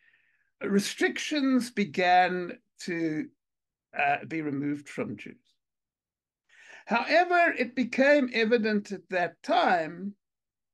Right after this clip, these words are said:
uh, that the acceptance was at best partial.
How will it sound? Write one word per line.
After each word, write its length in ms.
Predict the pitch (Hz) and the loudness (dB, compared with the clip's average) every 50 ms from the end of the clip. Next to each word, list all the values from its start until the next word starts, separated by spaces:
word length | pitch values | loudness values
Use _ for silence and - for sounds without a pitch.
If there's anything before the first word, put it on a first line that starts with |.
| _ _ _ _ _ _ _ _ _ _ - - | _ _ _ _ _ _ _ _ _ _ -6 -4
uh, 380 | 180 202 190 190 190 185 180 170 - - | 0 2 4 4 4 4 2 0 -6 -10
that 520 | 175 180 220 226 220 220 - - - - - _ _ _ _ | -2 2 4 4 4 2 0 -8 -18 -20 -20 _ _ _ _
the 160 | 175 196 214 202 | -8 -6 -4 -4
acceptance 800 | 202 - - - 269 262 262 254 _ - 262 220 208 202 - - | -6 -6 -6 -4 -4 -4 -4 -6 _ -6 -4 -4 -4 -6 -4 -2
was 280 | 185 196 196 185 - | 0 0 0 0 -2
at 240 | - - 180 - - | -4 -6 -6 -6 -6
best 340 | - 180 - - - _ _ | -6 -6 -6 -6 -8 _ _
partial. 500 | - 190 139 131 127 - - 107 101 | -4 -4 -2 -4 -6 -10 -14 -16 -16